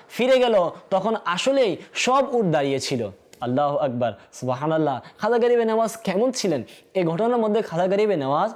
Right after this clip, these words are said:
রহমতুল্লাহ আলাইয়ের খুবই সুন্দর একটি কারামত প্রকাশ পায়। পাশাপাশি এই ঘটনার মধ্যে তার দয়া কেমন ছিল,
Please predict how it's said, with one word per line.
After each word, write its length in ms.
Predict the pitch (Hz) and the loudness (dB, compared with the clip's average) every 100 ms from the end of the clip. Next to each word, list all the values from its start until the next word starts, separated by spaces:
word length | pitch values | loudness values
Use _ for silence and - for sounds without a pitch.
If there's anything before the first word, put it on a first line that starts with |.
| - - 139 | -10 -12 -6
রহমতুল্লাহ 500 | 151 196 202 226 202 | -2 -2 0 2 2
আলাইয়ের 220 | 202 202 | 2 -2
খুবই 200 | - 254 | 0 0
সুন্দর 260 | - 254 254 | 0 0 0
একটি 180 | 254 | 0
কারামত 380 | - 170 196 247 | -2 -2 0 0
প্রকাশ 380 | 247 202 151 - | 0 0 -2 -4
পায়। 280 | 131 131 139 - - - | -2 -2 -2 -10 -12 -6
পাশাপাশি 720 | 185 262 254 226 196 226 - - - _ _ | -2 0 0 0 0 -2 -4 -14 -20 _ _
এই 140 | 220 220 | -2 0
ঘটনার 460 | 165 190 240 254 | 0 0 0 2
মধ্যে 480 | 214 170 160 185 202 - - _ _ _ - | 0 0 0 0 -2 -6 -20 _ _ _ -4
তার 440 | 220 220 - - _ _ _ - | -2 -2 -6 -20 _ _ _ -6
দয়া 420 | 143 139 190 247 | -2 -2 -2 -2
কেমন 320 | - 277 277 | -2 0 0
ছিল, 400 | 262 - 175 127 | 0 -2 -2 -2